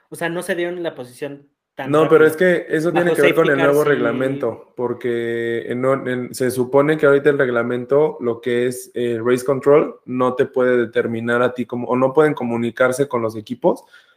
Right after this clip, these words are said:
Speaker 2: para decirles que el piloto tiene que dar la posición. De hecho, en, en la primer movida de Ocon justo mencionaban eso, porque decían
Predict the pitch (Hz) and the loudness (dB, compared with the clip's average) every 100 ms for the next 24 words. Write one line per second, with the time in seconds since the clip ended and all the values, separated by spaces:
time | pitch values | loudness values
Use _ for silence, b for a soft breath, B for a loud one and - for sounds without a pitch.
0 | b _ 123 120 117 135 135 131 120 113 | b _ 4 6 4 4 2 2 -2 0
1 | 120 120 120 123 120 117 113 117 113 110 | 0 0 -4 -4 -4 0 2 2 0 -2
2 | 107 110 139 135 - _ 131 139 147 156 | -8 -2 -2 -2 -6 _ 2 2 2 0
3 | 143 - b b b b _ 131 123 123 | -2 -8 b b b b _ -4 -2 0
4 | 123 123 120 117 117 131 131 139 151 151 | 0 2 2 2 0 0 2 4 4 4
5 | 147 147 143 127 123 135 143 151 131 135 | 4 4 4 2 2 0 0 -2 -6 -4
6 | 131 117 117 120 120 135 170 143 117 - | -6 -4 -4 0 0 2 0 -2 -6 -6
7 | 120 127 123 117 135 131 117 | -6 0 0 2 2 0 -4